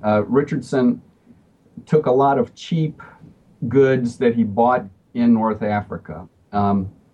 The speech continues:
and those were not very acceptable to the rulers because they could get that stuff easily. Uh, Barr said, "You should have brought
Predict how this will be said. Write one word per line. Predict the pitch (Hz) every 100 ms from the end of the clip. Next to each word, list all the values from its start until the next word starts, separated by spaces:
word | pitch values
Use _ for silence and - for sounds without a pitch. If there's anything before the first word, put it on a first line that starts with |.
| - 95 _ _ -
and | 117 113 107 - _ - 85 120 113 110 95 117
those | 147 143 -
were | 127
not | 131 131 117
very | 127 123
acceptable | 113 - 139 131 120
to | - 113
the |
rulers | 113 131 117 104 107
because | 107 - 113 107 - -
they | 120 123
could | -
get | 104 113
that | 113 104
stuff | - 117 113
easily. | 147 156 92 78 - _ _
Uh, | 107
Barr | 104 104 135
said, | 135 135 120 117
"You | 117 120
should | 120 156 165
have | 131 -
brought | 101 104